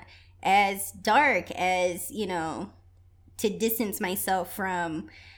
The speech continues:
this desirable image, right? And so when we get into those places,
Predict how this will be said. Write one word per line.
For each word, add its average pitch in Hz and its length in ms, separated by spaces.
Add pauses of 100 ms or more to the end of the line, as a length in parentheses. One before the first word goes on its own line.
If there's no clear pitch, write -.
(100)
this 185 800
desirable 185 1120
image, 175 600
right? 190 540 (520)
And 208 220
so 226 560 (880)
when 233 180
we 285 220
get 285 160
into 330 260
those 226 220
places, 202 1000